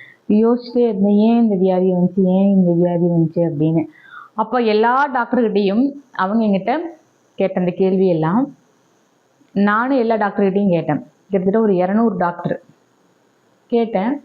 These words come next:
எல்லாருமே என்ன சொன்னாங்கன்னா, "இது ஏன் வந்தது?" அப்படின்னு நம்ம வந்து ஆராய்ச்சி எல்லாம் பண்ண வேண்டாங்க. ஏன்னா அவங்க சொல்றத நம்ம கேட்டாகணும்.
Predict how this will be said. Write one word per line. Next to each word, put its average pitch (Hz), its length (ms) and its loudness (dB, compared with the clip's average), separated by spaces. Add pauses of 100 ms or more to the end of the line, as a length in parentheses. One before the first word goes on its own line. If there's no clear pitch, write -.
(1200)
எல்லாருமே 269 580 0
என்ன 269 140 0
சொன்னாங்கன்னா, 214 520 0 (120)
"இது 190 200 2 (220)
ஏன் 247 320 0
வந்தது?" 190 440 2 (1400)
அப்படின்னு 220 480 -2
நம்ம 190 240 -2
வந்து 180 300 2 (1500)
ஆராய்ச்சி 220 560 -2
எல்லாம் 196 280 0
பண்ண 185 220 -2
வேண்டாங்க. 175 460 0 (1800)
ஏன்னா 240 160 0
அவங்க 226 200 -2
சொல்றத 220 280 0
நம்ம 208 240 0
கேட்டாகணும். 151 560 -2